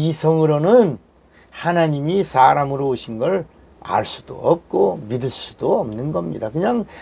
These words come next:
하나의 상상 속에서 종교적 이념으로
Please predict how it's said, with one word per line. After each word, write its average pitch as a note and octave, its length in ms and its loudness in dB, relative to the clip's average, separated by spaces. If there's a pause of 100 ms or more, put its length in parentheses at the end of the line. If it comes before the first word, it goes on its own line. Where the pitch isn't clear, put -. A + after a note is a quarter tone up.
(100)
하나의 E3 560 2 (380)
상상 F#3 560 2
속에서 F3 600 0
종교적 E3+ 540 2 (140)
이념으로 F#3 720 2